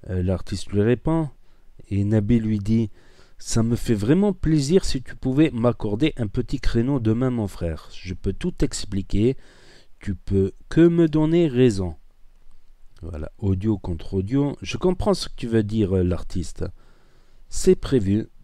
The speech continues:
Toutes les incohérences de Monsieur C et Monsieur R sont prévues également. Voilà, c'était avant la partie six. Voilà, audio, audio, audio, audio. Et Nabil lui dit, là-dessus, je te donne raison à cent pour cent.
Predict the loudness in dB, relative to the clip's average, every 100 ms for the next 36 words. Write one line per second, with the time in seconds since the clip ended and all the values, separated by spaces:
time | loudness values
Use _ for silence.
0 | -20 -20 -10 -4 -4 4 4 6 2 2
1 | 0 2 0 0 0 0 -2 -4 0 2
2 | 2 0 -4 -8 -4 -2 -2 -4 -6 -4
3 | -2 -2 -2 -2 -2 0 0 0 -6 -10
4 | -16 -20 -20 -16 -6 -6 -6 -8 -6 0
5 | 2 4 4 4 2 -2 -4 -4 -4 -6
6 | -10 -16 -20 -20 -20 -20 -20 -16 -16 -10
7 | -10 -8 -6 -4 0 0 0 0 0 0
8 | -2 -4 -4 0 4 4 2 -4 -20 -20
9 | -20 -20 _ -20 _ _ _ -20 -20 -20
10 | -20 -20 -2 2 4 6 4 4 2 4
11 | 8 8 8 4 4 4 4 2 2 0
12 | 6 4 4 -2 -4 0 4 4 4 2
13 | 0 -4 -4 -6 -6 -6